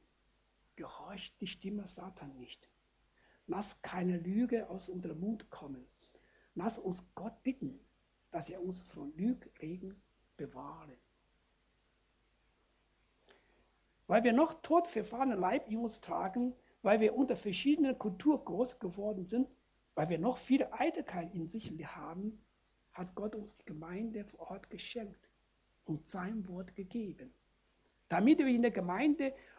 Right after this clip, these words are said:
unter Geschwister Gottes, Gottes Wort im täglichen Leben praktizieren und üben, um Gott ein wohlgefälliges Leben in seiner Gemeinde zu führen.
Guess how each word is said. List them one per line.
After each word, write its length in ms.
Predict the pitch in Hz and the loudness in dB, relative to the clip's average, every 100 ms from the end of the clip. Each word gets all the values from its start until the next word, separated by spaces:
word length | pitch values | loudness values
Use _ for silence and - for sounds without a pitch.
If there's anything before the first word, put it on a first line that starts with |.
| - | 6
unter 360 | 311 370 311 | 8 8 6
Geschwister 680 | 254 214 185 196 269 294 - | -2 -2 -2 0 2 2 -2
Gottes, 460 | - 226 247 - - _ _ _ _ _ _ _ _ - | -2 2 2 0 -14 _ _ _ _ _ _ _ _ -2
Gottes 380 | 226 262 - 196 | 0 0 -2 0
Wort 300 | 185 208 190 | 2 2 0
im 220 | 165 - | -6 -4
täglichen 480 | - 269 262 - 165 | -4 -2 0 -2 -4
Leben 420 | 202 214 214 - _ _ - | -2 -2 -2 -6 _ _ -12
praktizieren 880 | 175 196 190 170 - 220 233 233 240 _ _ _ _ | -12 -10 -8 -8 -6 -2 0 -2 -8 _ _ _ _
und 240 | 190 214 | -8 2
üben, 440 | 254 254 185 262 247 _ _ _ _ _ _ | 4 4 2 -4 -8 _ _ _ _ _ _
um 200 | - 165 | -2 -2
Gott 240 | - 220 - | 2 0 -2
ein 160 | - 180 | -14 -6
wohlgefälliges 760 | 185 262 277 - 175 170 185 175 | 0 0 0 -8 -8 -10 -10 -8
Leben 460 | 175 190 202 - _ - | -6 -6 -8 -12 _ -8
in 160 | 185 | -8
seiner 280 | 180 175 190 | -6 -6 -6
Gemeinde 680 | 185 156 160 175 185 170 170 _ _ _ _ _ - | -6 -10 -8 -8 -8 -8 -12 _ _ _ _ _ -20
zu 140 | - | -20
führen. 460 | - 262 240 180 | -12 -6 -6 -6